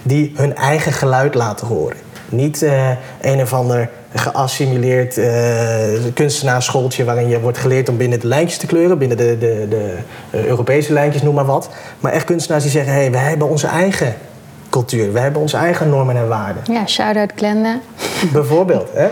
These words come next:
Speaker 1: We hebben onze eigen
Speaker 2: Ja, met ami,
Speaker 1: gebruiken.
Speaker 2: Awareness, Moluccan Identity, als ik het even goed compleet uitspreek.
Speaker 1: Ja.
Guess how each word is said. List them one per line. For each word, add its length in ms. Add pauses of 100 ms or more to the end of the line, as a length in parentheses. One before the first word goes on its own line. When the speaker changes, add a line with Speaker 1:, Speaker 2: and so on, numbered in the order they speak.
(260)
Speaker 1:
We 60
hebben 180
onze 120
eigen 560
Speaker 2:
Ja, 100
met 260
ami, 540
Speaker 1:
gebruiken. 440
Speaker 2:
Awareness, 280
Moluccan 460
Identity, 600 (160)
als 100
ik 60
het 100
even 200
goed 300 (220)
compleet 420
uitspreek. 540 (220)
Speaker 1:
Ja. 140